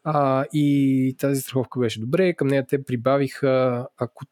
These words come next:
полетът ти е забавен, те ти предла-, предло-, предлагат услуга за лаунджове в избрани летища, а, по света. Което в наши дни, да говорим за това, е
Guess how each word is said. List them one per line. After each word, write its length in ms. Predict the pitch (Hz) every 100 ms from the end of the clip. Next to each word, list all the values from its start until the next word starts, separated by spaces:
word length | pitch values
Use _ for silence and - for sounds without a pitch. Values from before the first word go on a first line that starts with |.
| _ _
полетът 360 | 143 143 - -
ти 120 | 127
е 80 | 117
забавен, 840 | 117 113 - 143 147 151 151 151
те 120 | 143
ти 120 | 135 -
предла-, 380 | 123 117 123 139 _ _
предло-, 360 | 131 123 123 147 -
предлагат 420 | - 117 131 139
услуга 500 | - - 139 143 135
за 320 | 127 123 143 143 - -
лаунджове 840 | 123 131 151 165 156 156 160 160
в 260 | 131 139 139
избрани 460 | 131 123 120 127 127
летища, 520 | 113 - - - 139 - - - - - -
а, 140 | 117
по 120 | 107
света. 340 | 117 - 101 98 - - - -
Което 240 | - 165 -
в 60 |
наши 240 | 165 160 156
дни, 120 | 156
да 80 | 143
говорим 280 | 127 139 135
за 120 | 110
това, 320 | - 139 139
е 100 | 135